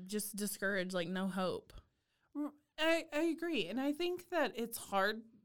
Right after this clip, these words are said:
Speaker 2: to think about that because that's somebody's real life at this point.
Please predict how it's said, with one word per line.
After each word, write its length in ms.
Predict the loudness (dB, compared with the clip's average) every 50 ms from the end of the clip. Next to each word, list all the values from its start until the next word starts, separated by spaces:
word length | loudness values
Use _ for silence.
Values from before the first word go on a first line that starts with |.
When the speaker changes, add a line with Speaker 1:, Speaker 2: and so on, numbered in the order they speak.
| _ -4
Speaker 2:
to 120 | -2 -2
think 280 | -2 -2 -4 -4 -4 -4
about 240 | -4 -4 -4 0 0
that 260 | 2 2 2 0 -2
because 680 | -6 -8 -8 -2 0 2 2 2 0 -2 -2 -6 -8 -10 _ _ _ _ _
that's 180 | 0 2 2 6
somebody's 420 | 6 6 6 8 4 2 2 0 0
real 180 | 0 0 0
life 260 | 0 0 -2 -2 -2 -2
at 140 | -4 -2 -2
this 180 | -2 -2 -2
point. 420 | -2 2 2 4 4 2 0 -4